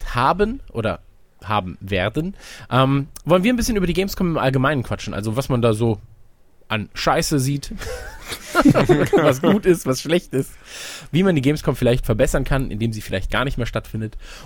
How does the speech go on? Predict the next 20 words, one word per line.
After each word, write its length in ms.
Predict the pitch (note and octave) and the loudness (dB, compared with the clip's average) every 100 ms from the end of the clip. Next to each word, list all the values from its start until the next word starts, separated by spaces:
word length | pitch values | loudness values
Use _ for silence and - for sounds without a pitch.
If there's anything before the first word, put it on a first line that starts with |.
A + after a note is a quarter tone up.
| - | 2
Und, 320 | D#3 F3 - | 4 4 2
ähm, 300 | D3+ D3+ D3 - | 2 2 -2 -2
ja, 160 | A2 - | -2 0
wir 140 | C3 F3+ | 0 2
werden 160 | E3+ | 2
ein 60 | D#3+ | 0
bisschen 180 | D#3+ C#3 | -2 -4
was 80 | |
über 120 | C3 A#2+ | -2 -4
die 60 | |
Gamescom 320 | A2+ C4 G#3 | -4 -4 -4
reden 260 | F3+ F3+ F#3 - - - | -2 -2 -6 -12 -20 -2
und 260 | C3 - - - | -2 -2 -10 -6
laden 460 | G#2+ A2 A#2 D3 C3 | -2 2 2 0 -2
dazu 300 | B2 - - | -4 -6 -6
ein, 220 | G#2+ A2 | -4 -4
dass 220 | G#2+ - | -4 -6
ihr 260 | A#2+ C#3 C#3 - - | -4 -2 -2 -8 -4
eure, 520 | A#2 D3 C#3 C3+ C#3+ - | 2 2 4 2 0 -6
ja, 200 | - F#2+ | -8 -8